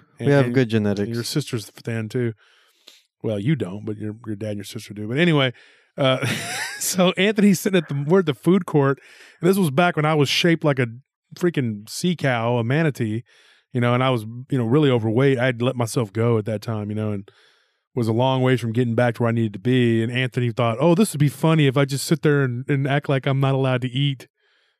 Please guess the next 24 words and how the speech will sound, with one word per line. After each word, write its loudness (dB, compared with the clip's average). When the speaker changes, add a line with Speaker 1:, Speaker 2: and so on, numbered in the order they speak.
Speaker 1:
Can -4
I 2
just -2
reach 0
over 4
and, -4
like, -6
grab, 0
like, -4
act -4
like -4
I'm -2
gonna -2
grab 0
a -2
piece -4
of -12
my 0
food 2
and, 0
and 2
Speaker 2:
Please, 4
Speaker 1:
then -2
Speaker 2:
sir, -16